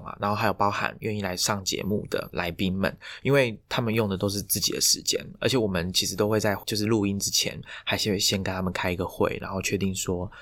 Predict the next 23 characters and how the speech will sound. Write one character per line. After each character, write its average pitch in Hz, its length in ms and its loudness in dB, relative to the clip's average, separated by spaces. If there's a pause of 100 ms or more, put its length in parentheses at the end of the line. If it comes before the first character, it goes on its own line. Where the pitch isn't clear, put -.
(120)
呃， - 140 -4
录 107 180 2
音 107 80 4
的 95 80 0
当 87 180 -4
天 95 140 -2
要 90 100 0
讲 76 200 -4
哪 76 100 -6
些 - 160 -2
东 - 260 -6
西， - 260 0
过 95 280 2
一 - 20 0
下 85 240 0
这 - 120 -6
个 - 320 -6
整 87 120 -2
个 87 60 -4
流 82 260 -2
程， - 300 -2
这 - 80 -4
样 - 100 -2